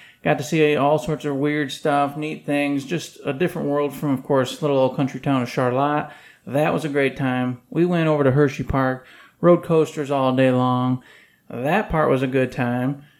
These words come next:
So we'll just take that, and we'll go with it there. So far, the vacation's been on track, except for a couple bumps. And, uh, I'll tell you more about it, like I said, next week.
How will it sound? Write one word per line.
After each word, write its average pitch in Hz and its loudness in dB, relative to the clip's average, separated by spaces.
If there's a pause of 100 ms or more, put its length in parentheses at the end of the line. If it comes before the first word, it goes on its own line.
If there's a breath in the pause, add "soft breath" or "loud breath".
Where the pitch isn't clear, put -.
(160 loud breath)
So 120 -4
we'll 170 -4
just 165 -12
take 160 -2
that, 160 0
and 131 0
we'll 127 -4
go 170 2
with - 0
it 123 -8
there. 135 4
So 175 -2
far, 170 -4
the 156 -4
vacation's 135 0
been 131 0 (220)
on 196 -4
track, 156 -2
except 156 -6
for 165 -2
a 151 -2
couple 165 -6
bumps. 151 0 (880 soft breath)
And, 208 -2
uh, 202 0
I'll 196 -4
tell 202 0
you 196 -4
more 190 -2
about 165 2
it, 143 2
like 143 -2
I 143 -2
said, 123 -2 (100)
next 110 -2
week. 131 -12